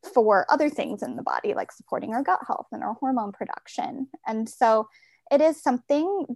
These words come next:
that, you know, for some people, it can be like, you, you can just hear that and say, "Okay, I'm gonna, you know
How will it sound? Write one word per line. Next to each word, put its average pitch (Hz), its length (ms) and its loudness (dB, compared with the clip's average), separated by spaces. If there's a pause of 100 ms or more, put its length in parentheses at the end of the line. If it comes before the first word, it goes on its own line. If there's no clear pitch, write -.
that, 214 400 6 (260)
you 330 60 0
know, 269 120 0
for 254 180 -2
some 233 300 -8 (280)
people, 226 480 0
it 247 220 2
can 233 140 -4
be 233 120 -2
like, 233 180 -4 (220)
you, 233 180 -6
you 233 120 -4
can 240 100 -4
just 214 140 -8
hear 220 260 0
that 233 180 4
and 269 100 -4
say, 214 180 0
"Okay, 381 200 0
I'm 269 140 -2
gonna, 233 340 -2
you 226 100 -8
know 190 220 -6